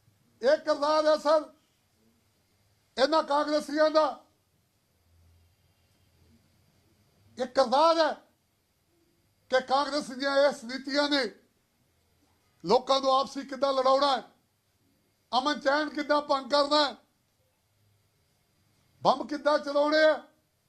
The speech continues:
ਸਰਕਾਰਾਂ ਕਿੱਦਾਂ ਬਣਾਉਣੀਆਂ। ਇਹ ਤਜਰਬੇ ਕੀਤੇ ਪੰਜਾਬ ਦੇ ਵਿੱਚ ਇਸ ਕਾਂਗਰਸ ਨੇ।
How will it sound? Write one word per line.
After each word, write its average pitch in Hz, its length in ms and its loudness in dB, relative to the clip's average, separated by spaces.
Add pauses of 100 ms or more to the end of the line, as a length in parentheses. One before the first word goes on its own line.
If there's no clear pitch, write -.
(720)
ਸਰਕਾਰਾਂ 269 480 0
ਕਿੱਦਾਂ 294 320 0
ਬਣਾਉਣੀਆਂ। 294 560 0 (1500)
ਇਹ 226 100 0
ਤਜਰਬੇ 247 500 -2
ਕੀਤੇ 254 360 -10
ਪੰਜਾਬ 226 420 -4
ਦੇ 226 80 -6
ਵਿੱਚ 226 180 -8
ਇਸ 214 160 -8
ਕਾਂਗਰਸ 196 480 -6
ਨੇ। 156 180 -14